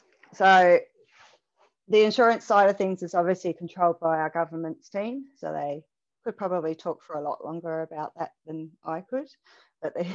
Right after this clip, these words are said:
<laughs> these are the basics. We also have our, obviously our local area guidelines or work instructions as they can be known, um,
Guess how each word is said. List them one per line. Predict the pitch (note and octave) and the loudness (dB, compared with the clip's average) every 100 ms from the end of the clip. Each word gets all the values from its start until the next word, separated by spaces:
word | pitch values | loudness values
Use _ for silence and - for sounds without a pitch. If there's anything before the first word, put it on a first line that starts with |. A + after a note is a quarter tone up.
| D#3 | -12
<laughs> | G3 | -8
these | D#3+ D#3+ E3 | -4 -4 -2
are | D#3 | -4
the | D3+ | -4
basics. | D3 F3+ F#3 A#3 - | -2 -2 -2 -6 -6
We | F3+ F3+ | -2 0
also | F3 F3 | 0 -2
have | E3 E3 | -2 0
our, | D#3+ D#3+ | 2 0
obviously | D#3 E3+ E3 D3+ | -2 -6 -4 -2
our | C3+ | -2
local | D#3 D#3+ D#3+ - | -4 -6 -6 -10
area | D3 D#3 D#3+ | -8 -4 -4
guidelines | D3 D3+ D3 D#3 D#3+ D#3 - _ _ _ _ | -4 -8 -6 -4 -6 -8 -12 _ _ _ _
or | D#3 | -4
work | E3 E3+ | 0 -2
instructions | E3+ D#3+ F#3 F#3 F#3 F3 | -4 -4 -4 -4 -8 -8
as | D#3+ | -8
they | E3+ D#3+ | -6 -6
can | F3 E3 | -6 -6
be | D#3+ | -4
known, | F3+ G3+ G#3+ G#3 _ _ _ _ - | -4 -2 -4 -8 _ _ _ _ -2
um, | F3+ F#3 F#3 F3+ F3+ | 2 4 4 2 -2